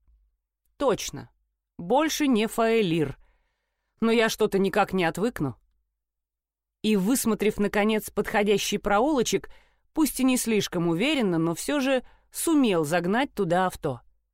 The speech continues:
«Убирай свою тряпку», — развернулся он к ней, глуша мотор. «Сейчас полечим тебя, пока уж как выйдет». «Что, кровушки захотелось?» Скомкала она шарф и отложила в сторону.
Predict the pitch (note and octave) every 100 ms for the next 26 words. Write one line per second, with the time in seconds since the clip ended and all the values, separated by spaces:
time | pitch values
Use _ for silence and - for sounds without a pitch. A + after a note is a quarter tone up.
0 | _ _ _ _ _ _ _ _ A3 G#3+
1 | C4 G3+ - D3+ C#3+ G3 E3 - C3 _
2 | _ _ E3 F3 E3+ F#3+ G#3 F3 F#3+ F3+
3 | - B3 C#4 E3+ F3+ G#3 G3 G3+ - C#3
4 | - _ _ _ _ _ _ _ _ _
5 | _ A#3+ G#3+ E4 D#4 - B3+ B3+ D4+ C#4
6 | G#3+ G3 D#3 A#2+ - _ _ _ _ -
7 | G#3 G#3 G#3 A#3+ - B3+ F#3+ F3+ D3+ D3+
8 | - _ _ _ _ _ _ _ _ _
9 | _ - - - C#4 G#3 D3+ _ _ _
10 | - C#4+ F4 D#4 - G#3+ G3 A3+ G#3 G#3
11 | F3+ E3 - _ _ _ _ _ - -
12 | A3+ G3+ G3 F#3 F3+ F3 F3 - C#4 C#4+
13 | G#3+ F#3 F#3 F#3+ G#3 F#3+ - - D#3+ C#3+
14 | D3